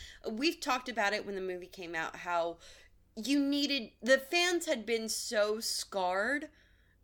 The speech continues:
by the prequels that they needed a, a dip into the familiar to get them back on board. I was really compelled by the characters. I love the story. It was just enough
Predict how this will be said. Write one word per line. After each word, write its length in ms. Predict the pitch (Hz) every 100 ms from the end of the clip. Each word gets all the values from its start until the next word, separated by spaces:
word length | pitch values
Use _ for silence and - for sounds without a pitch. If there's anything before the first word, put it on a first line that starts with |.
| -
by 240 | 196 226
the 140 | 214 196
prequels 800 | - 202 214 269 311 339 349 - - -
that 180 | - 240
they 120 | 262 269
needed 520 | 254 262 277 226 196 _ _ _ - _ -
a, 220 | 220 220 - -
a 120 | 220 185 -
dip 320 | - 359 - -
into 280 | 254 262 254
the 120 | 214
familiar 680 | 214 196 196 196 202 160 160
to 120 | 202
get 220 | 196 202
them 160 | 196 190
back 260 | 170 170
on 160 | 175 175
board. 400 | 165 135 - - - - - _ _ _ _ _ - - -
I 220 | 202 208 185
was 260 | 175 165 -
really 240 | 202 226
compelled 400 | 233 240 233 196
by 100 | 185
the 100 | 170
characters. 580 | 185 214 208 214 202 190
I 100 | -
love 220 | 175 185 185
the 60 |
story. 440 | 208 196 180 185 185 - -
It 160 | 208
was 280 | 196 202 190
just 520 | - - 220 226 226
enough 540 | 226 208 185 196 -